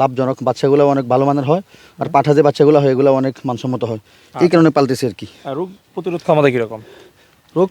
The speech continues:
Speaker 1: প্রতিরোধ ক্ষমতা আলহামদুলিল্লাহ মোটামুটি অনেক ভালো। আপনি যদি সুন্দরভাবে একটু মাছা দিয়ে রাখতে পারেন,
Speaker 2: হুম।
Speaker 1: খাবার দাবার ঠিক মতো করেন বা পরিচর্যা ভালোভাবে করেন, তাহলে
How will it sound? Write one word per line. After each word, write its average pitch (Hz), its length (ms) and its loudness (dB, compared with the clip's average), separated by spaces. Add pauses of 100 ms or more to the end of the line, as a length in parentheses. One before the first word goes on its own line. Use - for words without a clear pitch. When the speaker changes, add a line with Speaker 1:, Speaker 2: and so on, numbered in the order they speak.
Speaker 1:
প্রতিরোধ 208 280 4
ক্ষমতা 196 200 2
আলহামদুলিল্লাহ 175 320 2
মোটামুটি 147 280 2
অনেক 139 180 -2
ভালো। 120 200 -2
আপনি 120 220 -8
যদি 139 160 -4 (600)
সুন্দরভাবে 156 400 4
একটু 156 160 -2
মাছা 160 180 2
দিয়ে 160 140 4
রাখতে - 200 -2
পারেন, 220 200 4
Speaker 2:
হুম। 143 400 -16
Speaker 1:
খাবার 143 220 0
দাবার 156 180 0
ঠিক 143 140 -6
মতো 156 140 2 (460)
করেন 151 200 4
বা 143 140 4
পরিচর্যা 139 340 2
ভালোভাবে 151 400 2
করেন, 190 160 4 (600)
তাহলে 151 200 4